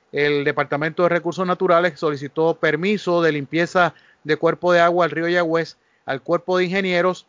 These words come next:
que fue aprobado en junio de este año y tiene vigencia hasta el dieciocho de marzo del dos mil veintidós.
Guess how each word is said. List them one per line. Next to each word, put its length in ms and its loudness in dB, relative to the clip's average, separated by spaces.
que 140 -4
fue 300 2
aprobado 960 2
en 260 -8
junio 420 -2
de 120 0
este 280 -2
año 340 -2
y 120 -10
tiene 300 -6
vigencia 680 -4
hasta 400 -2
el 280 -8
dieciocho 600 -6
de 200 -2
marzo 760 -2
del 260 -2
dos 160 -2
mil 300 -6
veintidós. 880 -4